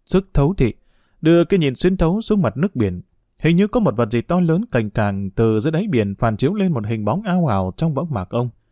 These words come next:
"Con thủy quái nằm ở đây chăng?" Ông nghĩ, không kìm được phấn khích, cởi áo quần lao ngay xuống biển. Vang trên mặt biển ngay lập tức những âm thanh bật ra từ ký ức đầy lo âu của Bi. Hình như nó lại nhớ lại những gì đã xảy ra ở trên con tàu đêm đó.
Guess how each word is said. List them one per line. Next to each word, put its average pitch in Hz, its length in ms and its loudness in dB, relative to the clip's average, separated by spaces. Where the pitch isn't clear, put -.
"Con 190 160 0
thủy 135 140 4
quái 151 200 0
nằm 131 220 0
ở 113 40 -2
đây 151 200 -2
chăng?" 147 160 -6
Ông 131 180 0
nghĩ, 143 380 -2
không - 220 0
kìm 147 180 2
được 123 160 -2
phấn 185 180 0
khích, 240 200 -4
cởi 127 180 2
áo 196 200 -2
quần 120 260 0
lao 156 140 -2
ngay 147 180 -4
xuống 175 180 -2
biển. 95 240 0
Vang 185 200 0
trên 202 140 0
mặt 151 120 0
biển 117 240 -2
ngay 180 120 2
lập 120 200 -2
tức 214 180 -2
những 139 140 -6
âm 156 120 -2
thanh 139 220 -4
bật 120 160 -2
ra 156 380 -2
từ 135 240 4
ký 160 160 0
ức 226 180 -2
đầy 127 180 2
lo 165 180 0
âu 180 340 -2
của 98 120 -4
Bi. 117 180 -2
Hình 156 200 2
như 185 160 2
nó 214 120 0
lại 139 160 0
nhớ 135 240 -2
lại 123 220 -2
những 180 180 -2
gì 123 120 -2
đã 151 120 0
xảy 110 240 -2
ra 156 140 -4
ở 131 140 0
trên 175 180 -2
con 175 160 -2
tàu 104 160 -2
đêm 139 200 -4
đó. 131 300 -2